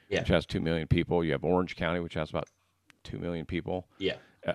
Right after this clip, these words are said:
Speaker 2: L A County's got twelve million. Um,
Speaker 1: Wow. Yeah. That's a lot of
Speaker 2: Ventura
Speaker 1: people.
Speaker 2: County, Santa Barbara County. So it's just the, the pockets in Riverside County, all the different areas. And then you have cities within each of those counties, and then they can have their own rules.
Speaker 1: Yeah.
Speaker 2: Most of the cities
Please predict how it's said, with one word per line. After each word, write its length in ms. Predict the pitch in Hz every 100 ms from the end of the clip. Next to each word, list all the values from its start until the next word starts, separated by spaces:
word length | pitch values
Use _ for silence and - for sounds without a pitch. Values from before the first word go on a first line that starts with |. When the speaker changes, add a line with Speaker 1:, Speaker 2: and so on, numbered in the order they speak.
| -
Speaker 2:
L 140 | 92 90
A 100 | 92
County's 400 | - 87 90 -
got 160 | -
twelve 260 | - 82 82
million. 380 | 85 85 90 92 - _ _ _ _ _ - 165 139
Um, 420 | 76 71 67 67 -
Speaker 1:
Wow. 220 | 87 71 - _ -
Yeah. 140 | 82
That's 60 | -
a 0 |
lot 60 | _ _
of 60 | - 131
Speaker 2:
Ventura 180 | 107 98
Speaker 1:
people. 80 | 87
Speaker 2:
County, 220 | 92 90 82
Santa 200 | 80 67
Barbara 280 | 90 92
County. 440 | 87 92 87 82 78
So 180 | - 87
it's 100 | 82
just 180 | 139 -
the, 140 | 120
the 120 | 82 98
pockets 440 | 107 92 104 -
in 120 | 90 -
Riverside 480 | 85 87 92 82 -
County, 340 | 87 87 90 - - - - -
all 120 | 107
the 100 | 95
different 280 | 95 - 92
areas. 320 | 87 78 78
And 180 | 90 98
then 320 | 98 90 87 - _ _ _ _ _ -
you 140 | 92
have 140 | 82 82
cities 360 | - 113 90 92
within 280 | - 90 -
each 160 | 87 -
of 80 | 78
those 180 | 71 -
counties, 560 | 101 101 65 82 - _ _
and 120 | - 90
then 140 | 82
they 120 | 80 -
can 120 | 90
have 160 | 80
their 140 | 80 80
own 180 | 73 71
rules. 360 | 60 58 - _ _ _ _
Speaker 1:
Yeah. 180 | - 101
Speaker 2:
Most 180 | 151 -
of 60 | 90
the 120 | 87
cities 520 | - 90 90 87 -